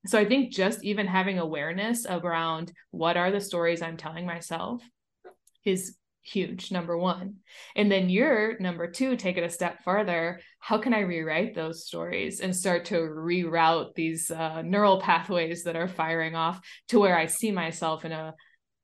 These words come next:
a more gracious light, a place with more gratitude, more freedom, more love, which we all know is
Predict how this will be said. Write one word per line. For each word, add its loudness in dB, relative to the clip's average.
a 4
more 6
gracious 2
light, 2
a -2
place -2
with -2
more -2
gratitude, 2
more -6
freedom, 2
more -2
love, 4
which 2
we 0
all 4
know 2
is -6